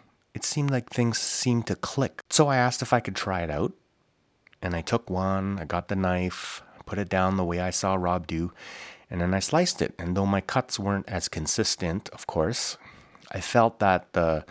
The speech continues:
the stability, of course, made it easier, and it made sense. And with practice, I could be just as good. So it was at that moment that I started to get an appreciation for cooking. And shortly after that night, I started to do more cooking.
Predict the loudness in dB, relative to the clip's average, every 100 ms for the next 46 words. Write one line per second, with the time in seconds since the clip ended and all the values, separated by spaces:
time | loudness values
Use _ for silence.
0 | -14 -14 -14 -12 -4 -2 0 0 2 2
1 | 0 -2 -2 -4 -2 -2 -2 -4 -4 -4
2 | -4 -4 -2 -2 -2 -4 -4 -4 -4 -2
3 | -2 -2 -2 -2 -4 -6 -4 -6 -8 -12
4 | -10 -6 -8 -8 _ -18 -12 -10 -8 -8
5 | -8 -4 -2 -2 -4 -14 _ _ _ -20
6 | -18 -16 -16 -18 -8 2 4 4 4 4
7 | 4 6 6 6 4 0 0 0 0 -2
8 | -2 -2 -4 -2 -4 -2 -2 -2 0 -2
9 | -2 -4 -6 -4 -4 0 0 0 -6 -16
10 | -16 -16 -4 0 2 2 0 -2 -2 0
11 | 0 0 0 0 0 0 -2 -2 -2 -2
12 | 0 0 0 0 -2 -2 -4 -4 -4 0
13 | 2 2 2 2 2